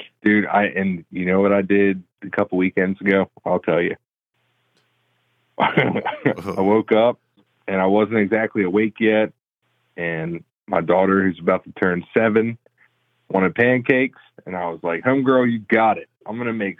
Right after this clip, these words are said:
cinnamon pancakes, dad breakfast." So I mix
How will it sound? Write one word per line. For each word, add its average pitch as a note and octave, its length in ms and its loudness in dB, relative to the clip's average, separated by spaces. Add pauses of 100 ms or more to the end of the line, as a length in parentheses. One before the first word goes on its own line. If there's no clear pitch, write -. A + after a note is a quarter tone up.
(140)
cinnamon A#2+ 440 2
pancakes, F#2+ 600 -4 (160)
dad G#2 320 0
breakfast." E2+ 440 -4 (1000)
So G2 280 2 (1160)
I F#2 440 2
mix G2 300 0